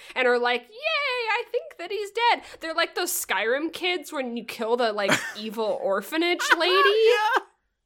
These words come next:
Speaker 1: Where they're like, "Woohoo, thank you." Um, so that's all happening at the same time, and then McGonagall, like,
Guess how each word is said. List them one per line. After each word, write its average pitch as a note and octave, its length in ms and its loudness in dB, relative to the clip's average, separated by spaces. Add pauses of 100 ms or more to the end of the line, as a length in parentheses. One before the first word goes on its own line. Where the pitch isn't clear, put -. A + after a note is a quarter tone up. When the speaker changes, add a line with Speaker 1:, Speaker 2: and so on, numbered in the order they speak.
(220)
Speaker 1:
Where C4+ 160 0
they're B3+ 140 0
like, C#4+ 200 0
"Woohoo, C#5+ 600 4
thank C5 360 0
you." F#4 440 -4 (100)
Um, A3 680 -2 (200)
so D#4+ 180 -8
that's E4 320 0
all D#4+ 120 0
happening B3 480 -4
at A#3+ 100 -8
the C4 60 -10
same B3 280 -4
time, C4+ 540 0
and C4+ 180 -4
then D4 160 -2
McGonagall, D#4+ 720 2
like, D4+ 360 -6